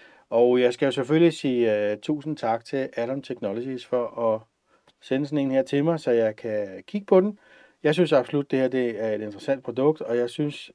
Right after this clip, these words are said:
Adam Technologies laver faktisk nogle rigtig, rigtig fornuftige produkter, baseret på E S P Home og, øh, Tasmota og sådan noget. Det er nemt at sætte op, det her.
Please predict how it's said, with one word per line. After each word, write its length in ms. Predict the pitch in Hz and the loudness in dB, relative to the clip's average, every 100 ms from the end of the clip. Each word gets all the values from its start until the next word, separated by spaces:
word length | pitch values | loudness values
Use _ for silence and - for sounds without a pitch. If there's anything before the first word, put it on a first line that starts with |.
| _ _ | _ _
Adam 220 | 127 135 135 | -10 -10 -8
Technologies 580 | 123 120 113 117 117 | -8 -4 -4 -4 -6
laver 240 | 110 113 120 | -4 -4 -4
faktisk 440 | 107 - 110 - | -8 -12 -16 -14
nogle 200 | 113 107 | -12 -10
rigtig, 540 | 104 139 139 - 127 101 | -6 -6 -8 -12 -10 -6
rigtig 340 | 101 - 120 | -8 -8 -12
fornuftige 580 | - 101 101 - 113 113 _ _ _ _ - | -8 -10 -10 -10 -10 -10 _ _ _ _ -12
produkter, 540 | 127 147 175 190 180 - _ _ _ - | 0 2 2 0 -4 -6 _ _ _ -10
baseret 400 | 139 175 165 135 | -2 0 0 -2
på 120 | 131 | -6
E 160 | 123 113 | -4 -6
S 80 | - | -8
P 60 | |
Home 480 | 104 110 107 120 120 - | -10 -8 -6 -6 -10 -8
og, 280 | 107 101 - _ _ _ _ - | -6 -6 -12 _ _ _ _ -8
øh, 200 | 95 95 | -6 -6
Tasmota 680 | - 107 - 98 101 - 113 | -8 -8 -6 -4 -4 -4 -4
og 140 | 80 | -4
sådan 120 | - 82 | -8 -16
noget. 140 | - - - | -18 -12 -2
Det 100 | 139 | 0
er 40 | |
nemt 260 | 143 180 175 | 2 0 0
at 60 | |
sætte 200 | - 117 | -2 2
op, 240 | 120 - - | 4 2 2
det 80 | 170 | 2
her. 200 | 175 | 2